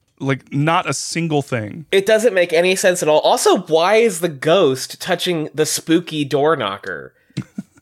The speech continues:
Speaker 2: The ghost is next door.
Speaker 1: Right.
Speaker 2: Like, that doesn't make any fucking sense.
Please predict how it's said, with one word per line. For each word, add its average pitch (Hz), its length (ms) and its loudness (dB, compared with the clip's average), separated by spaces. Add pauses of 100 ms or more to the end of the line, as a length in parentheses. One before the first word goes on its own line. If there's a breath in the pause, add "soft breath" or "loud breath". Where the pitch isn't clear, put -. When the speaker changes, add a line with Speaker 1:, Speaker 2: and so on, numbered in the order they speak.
Speaker 2:
The 180 100 0
ghost 233 400 2
is 202 160 -2
next - 420 0
door. 170 540 2 (140)
Speaker 1:
Right. 208 280 0 (140)
Speaker 2:
Like, 220 240 0
that 247 100 2
doesn't 320 180 2
make 285 160 2
any 269 140 0
fucking 262 380 0
sense. 233 680 0